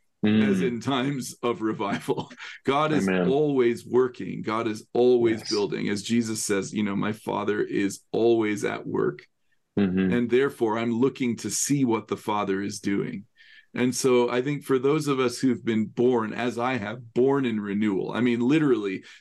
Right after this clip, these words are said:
Speaker 1: the fundamentals of my discipleship showed up, like,
Speaker 2: Mm-hmm.
Speaker 1: in wild <laughs> renewal meetings in Toronto in nineteen ninety-five,
Speaker 2: Mm-hmm.
Speaker 1: right? So I'm an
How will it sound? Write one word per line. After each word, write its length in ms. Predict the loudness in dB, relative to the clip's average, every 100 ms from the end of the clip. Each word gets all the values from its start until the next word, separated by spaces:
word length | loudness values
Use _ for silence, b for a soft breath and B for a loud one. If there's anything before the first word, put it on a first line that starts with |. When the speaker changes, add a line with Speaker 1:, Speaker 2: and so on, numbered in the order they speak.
| B -2
Speaker 1:
the 120 | -2
fundamentals 1080 | -2 -4 -2 0 0 0 0 -2 0 0 0
of 160 | -4 -4
my 180 | -4 -2
discipleship 840 | -4 -4 -4 -2 -2 -2 -2 -2
showed 320 | 0 2 2
up, 240 | 2 -2 -4
like, 240 | -2 -2 -2
Speaker 2:
Mm-hmm. 180 | -2 -2
Speaker 1:
in 360 | -2 -2 -6 B B -4
wild 680 | 0 2 2 0 0 -2 -2
<laughs> 80 |
renewal 440 | 0 0 0 0 0
meetings 440 | -2 -4 -4 -4
in 120 | -2
Toronto 720 | -2 -2 -4 -4 -4 -6 -10 -4
in 180 | 0 0
nineteen 380 | 0 -2 -2 -2
ninety-five, 580 | 0 0 0 -4 -10
Speaker 2:
Mm-hmm. 100 | -6
Speaker 1:
right? 180 | -2 -2
So 160 | 0 0
I'm 300 | 0 -2 -2
an 160 | -4